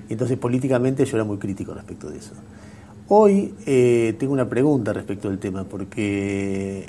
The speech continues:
en el mo-, el panorama cambia, por lo menos cambia en algún sentido,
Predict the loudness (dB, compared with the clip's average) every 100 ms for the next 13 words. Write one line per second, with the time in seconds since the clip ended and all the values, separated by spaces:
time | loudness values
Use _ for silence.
0 | -14 -10 -8 -8 -8 -12 -12 -12 -10 -6
1 | -4 -2 0 0 2 0 2 0 0 -4
2 | -4 -6 -4 -2 -2 -2 -6 -10 -6 -6
3 | -6 -4 -6 -2 -2 0 -2